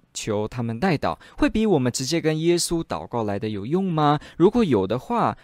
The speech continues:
可是以圣经来讲，死去的人不是没办法影响活人吗？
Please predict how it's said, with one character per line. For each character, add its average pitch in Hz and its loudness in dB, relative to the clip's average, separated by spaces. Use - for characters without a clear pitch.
可 - 2
是 208 2
以 139 -2
圣 107 -2
经 104 -4
来 143 0
讲， 104 0
死 - -8
去 - -8
的 139 -2
人 104 0
不 127 -4
是 151 -2
没 117 -2
办 175 -2
法 95 -6
影 95 -6
响 104 -4
活 120 0
人 120 2
吗？ 131 0